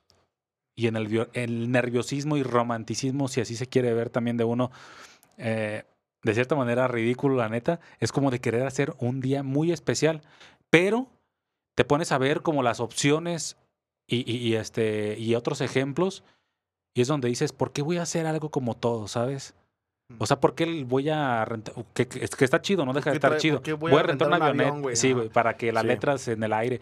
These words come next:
Speaker 2: Sí,
Speaker 1: O sea,
Speaker 2: sí,
Speaker 1: debe
Speaker 2: sí.
Speaker 1: estar muy
Speaker 2: Sí,
Speaker 1: chido, la
Speaker 2: claro,
Speaker 1: neta.
Speaker 2: güey, claro.
Speaker 1: Pero también es como, no te la compliques tanto y tú ya la conoces y ya tienes experiencia con ella. Pues lo simple, bro, ¿sabes? Lo
Speaker 2: Sí.
Speaker 1: que, lo más chingón es la entrega del anillo, no tanto,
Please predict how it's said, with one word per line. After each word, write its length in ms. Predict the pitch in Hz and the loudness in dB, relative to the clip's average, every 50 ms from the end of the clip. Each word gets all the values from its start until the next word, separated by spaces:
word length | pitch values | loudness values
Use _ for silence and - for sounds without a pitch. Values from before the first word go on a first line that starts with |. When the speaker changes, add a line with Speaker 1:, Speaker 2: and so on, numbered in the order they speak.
| - - | -8 -14
Speaker 2:
Sí, 60 | 107 104 | -14 -2
Speaker 1:
O 40 | - | 2
sea, 120 | - 131 | 2 4
Speaker 2:
sí, 40 | 120 | 4
Speaker 1:
debe 120 | 156 185 196 | 4 2 2
Speaker 2:
sí. 20 | 180 | 2
Speaker 1:
estar 220 | - - 175 170 | 0 0 0 0
muy 140 | 160 151 139 | -2 -4 -4
Speaker 2:
Sí, 40 | - - | 0 0
Speaker 1:
chido, 180 | 165 160 147 | 0 2 2
la 80 | 131 120 | 0 0
Speaker 2:
claro, 80 | 120 131 143 | 0 0 0
Speaker 1:
neta. 120 | 127 117 | 0 -2
Speaker 2:
güey, 140 | 101 104 - | -4 -4 -8
claro. 240 | - 120 120 127 - - | -14 -14 -14 -14 -10 -2
Speaker 1:
Pero 360 | - 123 117 113 113 110 101 87 - _ _ _ _ _ _ _ _ _ _ _ _ _ _ _ _ _ _ _ _ _ _ _ _ | 0 0 2 2 0 -2 -4 -8 -14 _ _ _ _ _ _ _ _ _ _ _ _ _ _ _ _ _ _ _ _ _ _ _ _
también 360 | - 123 120 120 131 143 147 | 0 0 2 0 0 -2 -2
es 100 | 151 - | -4 -2
como, 540 | - 151 143 135 123 117 113 110 110 101 - - - - - - | 0 0 0 2 2 2 0 0 -2 -4 -8 -14 -20 -20 -6 -4
no 100 | 127 127 | -2 0
te 100 | - 160 | 2 2
la 120 | 139 131 | 2 0
compliques 460 | - 127 110 107 120 127 127 139 127 - | -2 -4 -6 -4 -6 -4 -4 -4 0 2
tanto 440 | 147 135 139 135 131 156 156 170 - | 0 0 0 0 0 0 -2 -2 -4
y 200 | - 123 113 110 | -6 -6 -6 -6
tú 160 | - - - | -4 -2 0
ya 120 | 131 139 139 | 0 2 0
la 100 | 139 131 | -2 -2
conoces 500 | - 113 113 120 127 123 139 139 123 131 | -2 -4 -2 -2 -4 -4 -6 -8 -6 -2
y 40 | 123 | -2
ya 80 | 113 110 | -2 -2
tienes 240 | - 131 131 127 | -2 -4 -6 -6
experiencia 380 | 127 131 - 113 110 110 113 120 | -6 -4 -4 -4 -4 -4 -6 -6
con 160 | 113 117 110 113 | -4 -4 -2 0
ella. 220 | 120 131 135 127 131 - - - - - _ | 0 0 0 -2 -6 -14 -20 -20 -20 -8 _
Pues 300 | - 131 - - - - | 0 0 0 0 -2 0
lo 140 | 131 120 117 | 0 0 2
simple, 380 | - - 151 175 180 - 165 135 | 2 0 -2 0 0 0 0 2
bro, 220 | 127 151 170 170 - - - - - - | 2 0 0 0 -4 -12 -20 -20 -20 0
¿sabes? 380 | - - 127 147 170 127 131 - | 2 4 4 4 2 0 -4 -2
Lo 160 | 139 135 135 131 | 0 2 2 2
Speaker 2:
Sí. 60 | 135 | 2
Speaker 1:
que, 160 | 143 139 131 | -2 -2 0
lo 100 | 123 127 | 0 0
más 180 | 127 139 156 151 | 2 0 -2 -2
chingón 360 | - 196 175 151 160 175 185 | -2 -4 -2 0 0 0 0
es 280 | 180 165 160 151 - - | -2 -2 -4 -4 -4 -2
la 200 | 135 123 117 113 | 0 0 0 0
entrega 360 | 110 113 - - 139 143 151 | -2 -2 -2 -2 0 0 0
del 140 | 156 143 120 | 0 0 -2
anillo, 260 | 113 123 139 143 143 | -4 -4 -4 -4 -4
no 100 | 139 135 | -4 -2
tanto, 480 | - 135 135 135 - 143 139 127 117 | -2 -4 -4 0 0 0 0 0 -2